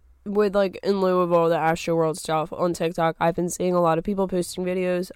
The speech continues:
of being at different concerts, right? Like, big festivals, big arenas and stuff, and whoever, like, the performer is seeing somebody passing out,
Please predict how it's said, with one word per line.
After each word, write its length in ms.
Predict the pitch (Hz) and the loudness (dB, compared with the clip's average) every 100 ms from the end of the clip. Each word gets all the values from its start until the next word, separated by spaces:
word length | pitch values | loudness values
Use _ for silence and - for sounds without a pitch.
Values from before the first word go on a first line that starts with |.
| 180 | -4
of 160 | 175 | -2
being 200 | 190 185 | -2 -2
at 120 | 160 | -4
different 320 | - 170 190 196 | -6 -6 -4 0
concerts, 680 | 190 196 202 196 - - _ _ _ _ _ _ _ - | -2 0 -2 -2 -4 -12 _ _ _ _ _ _ _ -6
right? 320 | 196 175 175 - | 2 4 2 0
Like, 220 | 175 175 - | 0 0 0
big 180 | 175 | -4
festivals, 600 | - 170 170 175 175 170 170 | 0 0 0 0 2 2 2
big 220 | 175 175 | 2 4
arenas 580 | 170 175 175 170 170 175 | 4 2 2 2 2 2
and 160 | 170 | -2
stuff, 420 | 170 - 170 165 - - | -2 2 4 2 -2 -2
and 420 | 175 170 165 - _ _ _ _ | 0 0 -2 -8 _ _ _ _
whoever, 400 | 190 175 170 180 | 4 4 4 4
like, 200 | 170 170 | 2 -2
the 60 | 185 | -4
performer 520 | 175 180 170 175 175 | -2 2 4 4 2
is 120 | 185 | 0
seeing 260 | - 170 190 | -2 -2 -2
somebody 320 | 180 180 180 | -2 0 2
passing 440 | - 175 175 175 | 2 2 0 0
out, 360 | 165 180 202 | 2 2 0